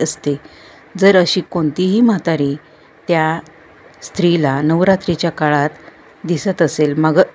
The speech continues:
मा-, मदत मागत असेल, तर ते अवश्य करा, कारण कोणत्याही रूपात देवी आपली परीक्षा घेऊ शकते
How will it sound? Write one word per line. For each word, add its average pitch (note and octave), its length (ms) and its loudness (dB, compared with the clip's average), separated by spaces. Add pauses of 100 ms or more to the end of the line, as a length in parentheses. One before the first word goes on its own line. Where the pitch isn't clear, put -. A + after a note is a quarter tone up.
(340)
मा-, D#3 240 0 (140)
मदत F3 420 0
मागत D#3 320 0
असेल, C#3+ 300 -2 (680)
तर E3+ 120 0
ते E3 280 -2
अवश्य D#3 400 0
करा, D3 300 -6
कारण D3 480 -6
कोणत्याही D3+ 520 -2
रूपात D3+ 320 -2
देवी D3+ 440 0 (120)
आपली D#3+ 280 -6
परीक्षा D#3+ 500 -2
घेऊ D3+ 380 -4
शकते D3+ 520 -6